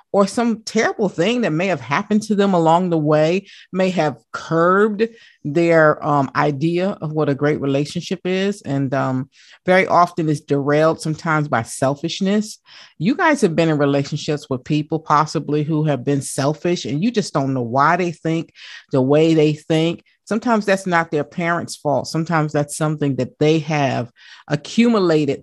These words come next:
through the years, or maybe just how their personality is.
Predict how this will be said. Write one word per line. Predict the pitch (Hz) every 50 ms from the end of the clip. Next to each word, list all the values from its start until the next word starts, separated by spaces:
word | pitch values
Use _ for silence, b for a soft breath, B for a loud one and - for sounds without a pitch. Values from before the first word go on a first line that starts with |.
| _ -
through | 175 170 160
the | 143 151
years, | 143 147 175 202 196 165 139 143 - -
or | 226 254
maybe | 247 277 339 381 392 370 240 240 233 226 220
just | 220 220 214 214
how | - 220 196 190
their | 175 180 175
personality | 175 - - 185 185 - 160 156 151 147 147 147 147 151 - 139 - - 98 151 147
is. | 120 104 101 - -